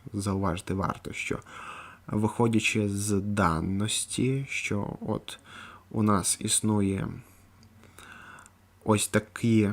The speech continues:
е, скажімо так, даташіти, е, з армібука тиранідів, і ми вже розглянули основні правила, основні плюси. Ну, знову ж таки,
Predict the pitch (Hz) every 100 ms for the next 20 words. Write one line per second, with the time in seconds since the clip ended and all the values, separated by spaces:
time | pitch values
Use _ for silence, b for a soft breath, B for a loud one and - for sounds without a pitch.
0 | B B B - 107 101 98 B B B
1 | B B - - 110 107 101 - - -
2 | 113 107 101 - - - 113 120 156 160
3 | b b b - - 110 101 101 101 101
4 | - - - B B - 107 101 101 104
5 | 104 101 101 - 110 104 101 98 101 98
6 | 95 95 - 95 98 98 98 98 98 -
7 | B B B B - 104 98 95 90 87
8 | 92 101 107 107 104 98 95 107 98 92
9 | 90 92 - 101 95 - - 85 101 98
10 | 117 127 104 - 101 107 - 101 - -
11 | - - 123 - - - 120 113 107 98
12 | - - - -